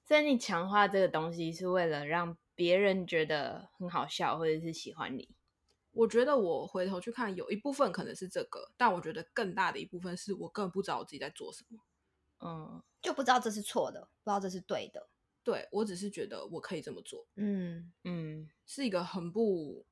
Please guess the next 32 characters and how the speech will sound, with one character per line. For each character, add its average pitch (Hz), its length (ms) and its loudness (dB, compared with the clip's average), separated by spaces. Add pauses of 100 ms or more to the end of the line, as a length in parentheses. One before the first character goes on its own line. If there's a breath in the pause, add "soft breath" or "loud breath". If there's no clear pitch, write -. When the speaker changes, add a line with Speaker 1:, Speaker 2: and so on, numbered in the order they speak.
(120)
Speaker 2:
经 185 220 -6
过 190 160 0
思 160 200 -10
考 165 220 -8
的 - 100 -14
行 - 280 -12
为， - 300 -16
我 190 100 -4
没 214 100 2
有 247 80 2
去 214 160 -4
想 - 340 -6 (500)
我 165 140 -2
讲 - 220 -2
的 233 100 -10
这 196 120 -4
个 170 100 -4
话 180 220 -6
到 175 120 -6
底 - 140 -10
会 175 140 -8
带 143 160 -4
给 - 100 -10
别 - 140 -10
人 90 100 -10
什 - 80 -16
么 - 80 -18
影 - 180 -16
响。 - 160 -18
Speaker 3:
嗯。 233 120 2
Speaker 2:
好， 180 100 4
我 185 200 0